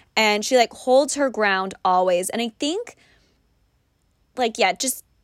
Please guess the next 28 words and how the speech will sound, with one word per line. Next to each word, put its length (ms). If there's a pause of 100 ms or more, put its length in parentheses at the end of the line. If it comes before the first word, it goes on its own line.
(180)
we 160
got 280
that 180
scene 520
with 200
her 240
and 160
the 60
Darkling 880 (200)
that 120
I 140
didn't 420
feel, 800 (720)
not 200
that 80
it 80
was 160 (100)
out 240
of 160
character, 540
I 100
just 240
didn't 300
feel 180
like 320
it 220
did 280
justice 800